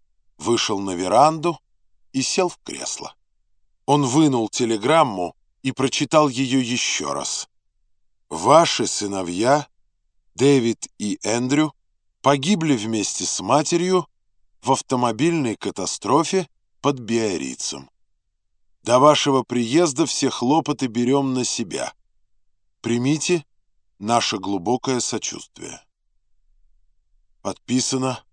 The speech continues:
Парижским отделением Нью-Йоркского банка. Вошёл Эдди. Он узнал всё от Джозефа, который узнал всё от радиста.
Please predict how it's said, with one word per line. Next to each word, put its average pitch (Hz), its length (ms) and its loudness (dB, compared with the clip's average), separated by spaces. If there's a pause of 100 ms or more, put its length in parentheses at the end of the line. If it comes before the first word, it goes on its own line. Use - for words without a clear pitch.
(520)
Парижским 113 720 -2
отделением 110 800 -2
Нью-Йоркского 107 800 -6
банка. 71 500 -10 (2500)
Вошёл 104 640 0
Эдди. 78 440 -8 (1600)
Он 123 300 0 (300)
узнал 110 400 0
всё 104 300 -4
от 98 80 -10
Джозефа, 95 720 -4 (1000)
который 110 580 -2 (460)
узнал 104 440 -2
всё - 380 -4
от - 180 -10
радиста. - 640 -10